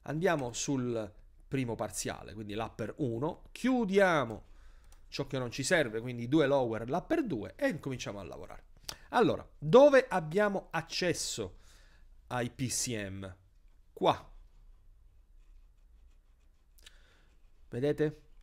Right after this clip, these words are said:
Quindi o lo muovete tramite il cursore, D cinquanta storico, D zero cinque, o nel caso del nostro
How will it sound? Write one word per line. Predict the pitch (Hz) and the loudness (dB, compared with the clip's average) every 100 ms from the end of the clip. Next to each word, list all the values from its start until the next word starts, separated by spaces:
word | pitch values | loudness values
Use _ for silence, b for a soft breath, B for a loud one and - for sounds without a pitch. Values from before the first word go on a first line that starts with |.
| - - - - - - - - - - - - - | -20 -20 -20 -20 -20 -20 -20 -20 -20 -20 -20 -20 -10
Quindi | 127 110 - | -10 -8 -2
o | 226 254 | 4 6
lo | 233 | 6
muovete | 196 180 170 151 113 95 - - - | 6 4 2 0 -2 -6 -20 -20 -12
tramite | - 143 135 131 | -4 -2 -2 -4
il | 117 | -6
cursore, | - 101 - 123 104 143 175 - - - - | -6 -6 -2 -2 -2 -4 -6 -16 -20 -20 -18
D | 117 | -10
cinquanta | - 110 107 101 | -8 -8 -8 -6
storico, | 107 - 135 110 101 - | -6 -2 -2 -2 -8 -16
D | 98 113 | -14 -12
zero | 101 156 214 | -6 -4 -4
cinque, | - 90 - - | -10 -14 -18 -12
o | - | -6
nel | 156 175 175 | -4 -6 -2
caso | 190 156 - 107 B B B B - | -2 0 -4 -10 B B B B -18
del | 135 151 135 | 0 0 2
nostro | 131 107 92 - - 190 | -4 -6 -10 -8 -8 -8